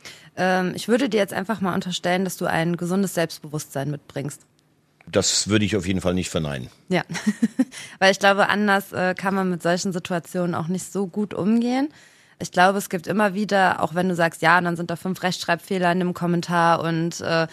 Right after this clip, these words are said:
Speaker 1: dann amüs-, amüsiert mich das fast.“ Ich glaube, einen gibt es immer, der einen Nerv treffen kann und, äh,
Speaker 2: Ja.
Speaker 1: dann ist es, glaube ich, wichtig, dass man da mit einem gesunden Selbstbewusstsein
Speaker 2: Das ist
Speaker 1: steht.
Speaker 2: ein guter Punkt von dir, weil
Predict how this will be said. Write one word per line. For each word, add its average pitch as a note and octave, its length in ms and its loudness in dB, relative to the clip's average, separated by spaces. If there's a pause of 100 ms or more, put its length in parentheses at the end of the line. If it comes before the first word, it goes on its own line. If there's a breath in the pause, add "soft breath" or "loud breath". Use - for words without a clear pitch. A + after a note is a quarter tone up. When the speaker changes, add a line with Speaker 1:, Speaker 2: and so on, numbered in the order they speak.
(260 loud breath)
Speaker 1:
dann F3 140 0
amüs-, F3+ 320 0
amüsiert F3+ 420 2
mich A3 140 -2
das E3+ 160 0
fast.“ F#3+ 240 0
Ich - 100 -10
glaube, G#3+ 420 2 (440 soft breath)
einen A#3+ 340 2
gibt - 180 -2
es - 140 -4
immer, F3 240 0
der D3+ 160 -2
einen D3+ 160 0
Nerv D3+ 260 -2
treffen E3 380 -4
kann G3 380 0
und, E3+ 480 -2
äh, - 120 -2
Speaker 2:
Ja. D#3+ 260 0 (200)
Speaker 1:
dann E3+ 160 0
ist F#3 120 -4
es, G3+ 120 -8 (180)
glaube G3 320 4
ich, - 120 -6
wichtig, A3 300 0
dass F#3+ 220 -2
man F#3+ 140 0
da F3 100 4
mit F3+ 140 -2
einem F#3 100 -2
gesunden F3+ 340 0
Selbstbewusstsein D#3 720 -6
Speaker 2:
Das D3 140 4
ist G3 60 0
Speaker 1:
steht. G3 80 0
Speaker 2:
ein F#3+ 40 0
guter A3 200 2
Punkt E3+ 320 2
von G2+ 180 2
dir, E2 320 -2
weil G#2+ 760 4